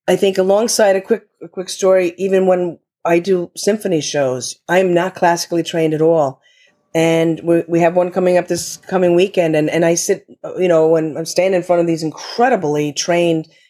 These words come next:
classical players that can read anything and play an-, anything in it with incredible accuracy, and, and, and the sight reading is amazing. And it's at times very humbling. And, and I often think, wow, you know, um,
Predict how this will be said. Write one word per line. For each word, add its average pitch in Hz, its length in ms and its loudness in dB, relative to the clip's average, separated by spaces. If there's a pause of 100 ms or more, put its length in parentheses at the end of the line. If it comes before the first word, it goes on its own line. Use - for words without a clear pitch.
(120)
classical 196 380 0
players 185 360 0
that 160 120 -2
can 165 200 0
read 170 240 2
anything 190 380 0
and 156 100 0
play 160 220 0
an-, 170 200 -2
anything 190 400 0
in 160 100 0
it - 160 -8
with 156 200 -10
incredible 170 680 0 (520)
accuracy, 196 680 2
and, 160 220 2
and, 160 140 0
and 156 320 -4 (100)
the 170 120 -4
sight 185 340 0
reading 165 220 2
is - 280 -6 (160)
amazing. 160 800 -2 (720)
And 220 160 0
it's - 320 -2 (300)
at 208 120 2
times 233 460 0
very 185 240 0
humbling. 156 600 0
And, 147 160 -2
and 165 220 0
I 156 300 0 (340)
often 175 380 0
think, 165 340 -2
wow, 165 420 0
you 165 140 2
know, 151 340 0
um, 151 460 -2